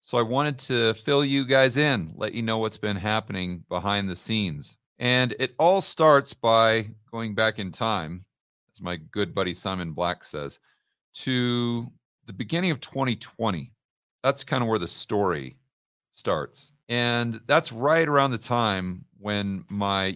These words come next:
YouTube channel started to really gain traction.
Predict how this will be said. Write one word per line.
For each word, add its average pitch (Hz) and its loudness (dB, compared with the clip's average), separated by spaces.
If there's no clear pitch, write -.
YouTube 117 -6
channel 90 -4
started 107 -2
to 92 -6
really 113 0
gain 90 -4
traction. 80 -4